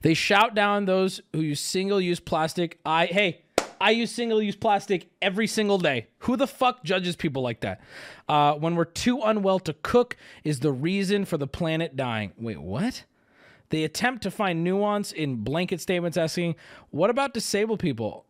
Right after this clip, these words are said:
They quell the anxiety in most. This person is a professional victim. And this does come off like someone who's suffering from depression because they sound really, really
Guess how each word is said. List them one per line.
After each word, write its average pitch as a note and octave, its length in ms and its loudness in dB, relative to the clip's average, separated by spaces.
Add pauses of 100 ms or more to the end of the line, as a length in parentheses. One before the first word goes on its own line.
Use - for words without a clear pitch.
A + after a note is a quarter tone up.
They C#3+ 260 -4
quell F3+ 580 0
the E3 140 -2
anxiety D3 720 -2
in C#3 160 -4
most. C#3+ 400 -6
This A#3+ 160 -4
person D#4+ 360 -4
is C#4+ 140 0
a C#4 60 0
professional E3+ 580 0
victim. G#2 500 -6 (540)
And G#3+ 160 2
this E4 180 0
does F#3+ 280 2
come F3+ 220 2
off D#3 220 2
like D3+ 160 0
someone D3 300 -2
who's C#3+ 180 0
suffering C3+ 440 -2
from B2+ 160 -4
depression A#2 480 -6
because B2+ 380 -4 (380)
they D#3 120 -2
sound A#3+ 480 -2
really, G#3 320 2
really E3 480 0